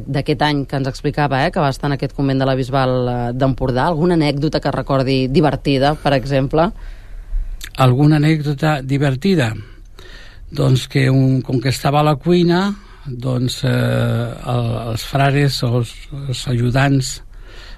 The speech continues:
Speaker 2: eh, que no sabien on col·locar-los, de vegades me'ls posaven com a ajudants de cuina, no?
Speaker 1: <laughs>
Speaker 2: I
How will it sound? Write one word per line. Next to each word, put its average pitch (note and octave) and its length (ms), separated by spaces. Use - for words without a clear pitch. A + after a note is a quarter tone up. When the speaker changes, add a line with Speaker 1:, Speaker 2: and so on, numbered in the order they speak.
Speaker 2:
eh, - 500
que B2+ 140
no C3+ 80
sabien C3+ 320
on C3+ 160
col·locar-los, D3 640
de C3 80
vegades C3 320
me'ls C3+ 180
posaven C3+ 380
com C#3+ 160
a C3 60
ajudants A#2+ 420
de C3 80
cuina, C3+ 400
no? C#3+ 160
Speaker 1:
<laughs> F#3 100
Speaker 2:
I C#3+ 220